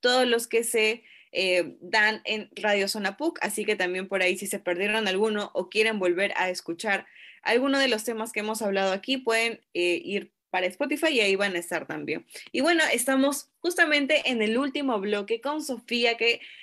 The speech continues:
nos está hablando acerca de la moda sostenible. Ella también es una emprendedora y nos ha contado un poco acerca del proceso que ella sigue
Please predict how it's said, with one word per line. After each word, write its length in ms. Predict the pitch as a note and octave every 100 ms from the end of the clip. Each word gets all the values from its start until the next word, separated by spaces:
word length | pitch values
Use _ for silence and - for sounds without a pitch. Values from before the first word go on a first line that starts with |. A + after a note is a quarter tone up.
| -
nos 180 | A#3+ C4
está 280 | B3+ B3+ E4+
hablando 340 | F4 E4+ E4+
acerca 320 | A#3+ B3 A#3+ B3+
de 140 | A#3
la 100 | F#3+
moda 240 | G3 G3+
sostenible. 720 | G#3+ A3 E3 F#3 B3 B3 B3 A3
Ella 160 | G#3
también 260 | F#3 F#3+ G3
es 140 | G3
una 140 | G#3 G#3
emprendedora 760 | G#3+ A#3+ B3 C4+ C4 B3 A#3+
y 80 | B3+
nos 200 | A#3 A#3+
ha 80 | A3+
contado 360 | A3 A3 G#3+
un 140 | A3 G#3+
poco 320 | A3 A3 -
acerca 460 | F3+ - G3 G#3 G3+
del 340 | G3 G#3 F#3+
proceso 540 | F#3 F3+ B3 B3 C4
que 100 | A#3+
ella 240 | G#3 G#3 F#3
sigue 480 | - B3 A3+ B3